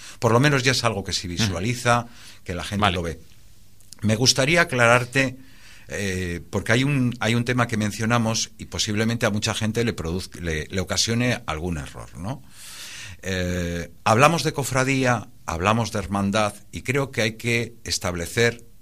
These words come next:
Speaker 1: la diferencia entre una cofradía y una hermandad. La cofradía son,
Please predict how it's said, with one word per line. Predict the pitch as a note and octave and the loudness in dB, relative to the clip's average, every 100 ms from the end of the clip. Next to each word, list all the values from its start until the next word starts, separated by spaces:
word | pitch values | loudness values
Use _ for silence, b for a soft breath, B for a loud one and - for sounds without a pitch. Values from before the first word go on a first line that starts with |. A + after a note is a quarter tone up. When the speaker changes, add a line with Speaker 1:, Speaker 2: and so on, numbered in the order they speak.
| - | -14
Speaker 1:
la | - F2 | -6 -4
diferencia | F2 - F#2+ A2+ - A#2 | -4 -4 -2 -2 0 0
entre | A2 - F2+ | 0 -2 -2
una | G2+ G#2 | -2 -2
cofradía | F#2+ F#2+ F#2+ G2+ G2+ G#2 - - | -4 -2 -2 0 -2 -4 -8 -10
y | F2 | -4
una | G2+ F2 | -2 -2
hermandad. | D2 C#2+ B1+ B1+ - - - B B B B B B B B B B | -4 -10 -10 -12 -14 -16 -18 B B B B B B B B B B
La | G#2+ A2 | 0 0
cofradía | A#2+ A#2+ B2 D#3 E3 | 2 4 4 6 6
son, | - C#3+ D3 D3+ D#3 | 4 4 2 2 -4